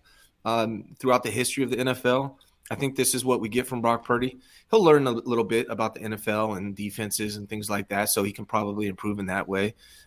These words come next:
Uh, he can get stronger. He can add a little, uh, you know, a little zip on his passes maybe. But overall, I think this is who Brock Purdy is, and I think it's an improvement over Jimmy Garoppolo, and it's, um, possibly good enough to win a Super Bowl this year.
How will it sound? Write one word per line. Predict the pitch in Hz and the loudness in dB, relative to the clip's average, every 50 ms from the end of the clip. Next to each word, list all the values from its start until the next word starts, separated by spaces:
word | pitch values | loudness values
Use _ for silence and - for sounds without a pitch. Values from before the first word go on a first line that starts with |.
| _ | _
Uh, | - 147 147 | 0 2 4
he | 139 123 | 4 4
can | 120 120 131 131 | 4 4 4 6
get | 123 123 - | 4 4 4
stronger. | - - - - 104 95 107 107 107 110 107 104 | 2 0 2 6 6 6 6 6 4 2 0 0
He | 107 | -4
can | - - 110 110 | -8 -8 -6 0
add | 98 101 104 | 2 2 2
a | 107 | 4
little, | 107 110 104 104 104 107 - - | 2 2 2 2 2 0 0 -2
uh, | 101 104 101 101 101 98 - _ _ _ - - _ _ _ _ - - | 0 0 0 0 -2 -4 -8 _ _ _ -20 -20 _ _ _ _ -10 -4
you | 127 120 | -2 0
know, | 107 | 0
a | 107 | 0
little | 107 113 113 110 | 2 2 2 2
zip | 104 101 113 113 - - | 2 2 2 2 2 4
on | 120 113 | 2 2
his | 107 101 | 2 -2
passes | - - - 98 101 107 - - 107 104 | -4 -4 -2 0 0 0 0 -2 -4 -4
maybe. | 104 104 101 101 104 107 | -4 -4 -2 -2 -2 -4
But | 95 101 104 104 - - _ _ _ _ _ _ _ _ _ | -2 0 0 0 0 -4 _ _ _ _ _ _ _ _ _
overall, | 151 170 165 165 156 165 156 | 2 6 6 6 8 8 8
I | 151 160 | 6 6
think | 151 165 151 131 | 4 0 -2 -2
this | 156 160 - - | -2 0 0 0
is | 143 - | 0 -2
who | 151 | -2
Brock | 135 113 135 131 131 | 4 6 6 6 6
Purdy | 131 - 147 131 127 123 131 | 4 2 2 2 4 4 4
is, | 143 139 117 113 | 4 4 2 2
and | 107 101 | 0 -2
I | 101 | -2
think | 107 - 139 117 - | -4 -4 -6 -6 -4
it's | 123 - - | -6 -6 -4
an | 117 117 | -4 -6
improvement | 113 101 - - 127 120 127 117 113 - - | -6 -4 -2 -2 -2 -2 -2 -4 -4 0 2
over | 117 113 110 | 2 2 2
Jimmy | 104 107 113 113 107 | 0 -4 -4 -6 -4
Garoppolo, | 98 107 104 107 110 110 - 110 107 104 104 | -2 2 2 2 2 2 2 2 2 2 2
and | 101 98 | 0 -4
it's, | 98 - - _ _ _ _ _ _ _ _ _ _ _ | -6 -8 -12 _ _ _ _ _ _ _ _ _ _ _
um, | 104 104 101 101 95 92 98 101 - - | -2 -2 0 0 -2 -2 -6 -10 -8 -2
possibly | - 131 147 147 - 101 107 127 | 0 0 0 0 -2 -4 -6 -4
good | 117 110 107 110 | -2 -2 -2 -2
enough | 110 107 107 104 - | -2 -2 -2 -4 -6
to | - - | -8 -8
win | 98 101 98 | -6 -6 -6
a | 95 | -6
Super | - - 107 101 - 95 | -6 -6 -8 -8 -10 -10
Bowl | 95 98 90 92 | -8 -6 -4 -4
this | 92 92 87 - - | -4 -4 -6 -6 -6
year. | 87 90 73 | -6 -10 -10